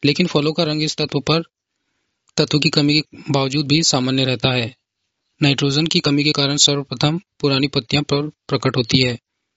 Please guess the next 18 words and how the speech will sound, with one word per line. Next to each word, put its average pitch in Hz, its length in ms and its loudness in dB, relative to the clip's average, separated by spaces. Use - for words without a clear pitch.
क्योंकि 151 240 2
एक 143 80 2
गतिशील 147 420 0
तत्व 147 260 -4
होने 143 240 0
के 151 80 2
कारण 143 320 0
यह 151 80 0
पुरानी 139 320 0
पत्तियों 147 380 -2
से 156 140 2
नई 143 160 2
पत्तियों 143 380 0
को 151 100 0
स्थानांतरित 135 760 0
हो 139 60 2
जाता 127 280 0
है। 123 200 -2